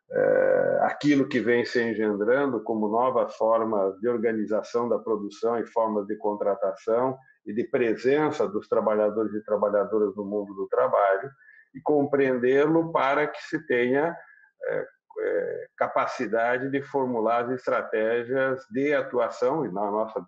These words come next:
visão aqui, olhando do ponto de vista sindical, as estratégias de atuação sindical. Eu posso falar um pouco daquilo que as centrais sindicais e o movimento sindical no Brasil vem apontando, essa olhar pra, pro desafio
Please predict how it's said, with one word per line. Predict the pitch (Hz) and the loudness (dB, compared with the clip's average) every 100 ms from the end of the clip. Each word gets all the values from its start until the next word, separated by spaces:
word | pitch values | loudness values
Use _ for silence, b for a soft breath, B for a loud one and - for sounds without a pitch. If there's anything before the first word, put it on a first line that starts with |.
| - | -10
visão | 98 113 117 | -6 -2 -2
aqui, | 98 - 113 - b b | -2 -6 -10 -10 b b
olhando | 104 104 123 117 | -2 2 2 0
do | 107 | -4
ponto | - 120 113 113 | -2 -4 -4 -6
de | 104 | -4
vista | 110 117 110 | -4 -6 -6
sindical, | - 107 110 139 113 107 127 - B B _ - | -6 -4 -2 0 2 2 0 -6 B B _ 0
as | 113 110 | 0 2
estratégias | 120 120 127 110 113 113 123 107 | 0 2 2 2 2 2 0 2
de | 127 | 0
atuação | 127 - 123 - 123 123 | 0 0 -2 0 -2 -2
sindical. | - 123 135 - 107 87 - b b b b | -4 -8 -6 -2 0 0 -2 b b b b
Eu | 110 110 | -10 -2
posso | 147 147 | -2 0
falar | 151 147 | 0 0
um | 151 | 0
pouco | - 143 - | 0 0 0
daquilo | 151 147 - 143 147 156 | 0 0 -2 -2 0 0
que | 156 | -2
as | 143 143 | -2 -2
centrais | 147 120 110 127 135 - | -2 -2 0 0 0 -4
sindicais | 120 104 120 131 139 | -6 -4 -2 0 0
e | |
o | 113 | 0
movimento | 113 107 120 117 | -2 -2 -6 -6
sindical | 117 104 110 113 | -8 -4 -2 -2
no | 113 | -2
Brasil | 110 104 120 123 | 0 0 -2 -2
vem | 135 | -2
apontando, | 131 - 123 110 123 | -2 -2 -2 0 0
essa | 143 - 147 131 | 0 0 0 2
olhar | 127 110 117 127 131 | 2 2 2 0 0
pra, | 143 135 131 | 0 0 -2
pro | 131 131 | -2 -6
desafio | 113 117 107 - 127 135 156 | -2 -2 -2 -4 -2 0 -2